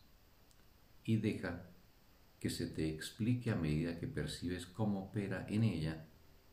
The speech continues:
este nuevo propósito para hacerla santa. No te faltarán oportunidades de culpar a tu hermano por el fracaso de vuestra relación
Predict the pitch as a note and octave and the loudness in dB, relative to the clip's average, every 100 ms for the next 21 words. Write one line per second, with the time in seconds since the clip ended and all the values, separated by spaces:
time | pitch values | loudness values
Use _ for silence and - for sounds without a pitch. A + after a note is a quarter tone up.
0 | - - - - E2+ E2+ D#2+ E2 - E2+ | -20 -4 -4 0 0 2 0 -2 -4 -2
1 | F#2 E2 - G#2 - C#2+ C2 - D2 C#2+ | -2 -4 -4 -4 -2 0 0 0 0 0
2 | C#2 E2 E2+ - - - - - - - | 0 -2 -2 -4 -12 -18 -20 -20 -20 -20
3 | - - - - - - - - - - | -20 -20 -20 -20 -20 -20 -20 -20 -20 -20
4 | - - - - A2 A#2 - - F2 D#2+ | -20 -20 -20 0 4 4 4 0 0 2
5 | E2 G#2 - D#2+ E2 D2+ D#2+ F#2 - - | 2 0 0 -2 0 0 0 -2 -2 -2
6 | D#2 D2+ D#2 D2+ D2+ G#2 G2 G2+ A2 A#2 | -2 -2 -2 -2 0 0 0 2 2 0
7 | E2+ D2+ D2+ C#2+ C#2 F#2 F#2 - D#2+ - | 0 0 -2 -4 -2 0 0 0 -4 -6
8 | - - - - - D#2 D2+ D#2+ D2+ D2 | -16 -20 -20 -20 -2 0 4 4 4 -2
9 | D2 D2 D2 D#2 F#2 C#2+ | 0 0 -2 0 0 0